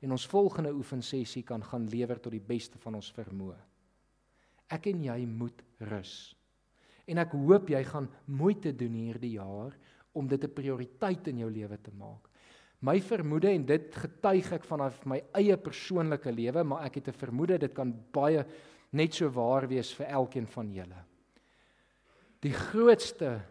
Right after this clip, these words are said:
vyand wat ek het vir my verhouding met God en my uitvoering, my bediening, is moegheid. As ek moeg is, raak ek ongeduldig, raak ek mislik, raak ek lelik met my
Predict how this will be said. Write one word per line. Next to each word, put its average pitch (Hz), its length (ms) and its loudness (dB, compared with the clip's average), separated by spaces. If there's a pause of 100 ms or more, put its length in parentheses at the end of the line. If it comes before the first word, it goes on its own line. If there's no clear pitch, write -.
vyand 139 680 2
wat 113 180 -6
ek 151 280 -4
het 117 220 -6
vir 113 160 -10
my 123 280 2
verhouding 120 460 -4
met 110 140 -8
God - 380 -18 (600)
en 131 280 2
my 139 300 4
uitvoering, 135 640 2
my 127 160 0
bediening, 131 600 2 (800)
is - 160 -10
moegheid. 110 600 -4 (1800)
As - 140 -10
ek 127 140 -4
moeg 151 340 0
is, 233 260 -4
raak 110 240 -4
ek - 100 -12
ongeduldig, 123 760 -4
raak 107 260 -8
ek 113 160 -12
mislik, 113 460 -8 (400)
raak 117 280 -2
ek 123 120 -8
lelik 123 360 0
met 156 180 -8
my 131 100 -6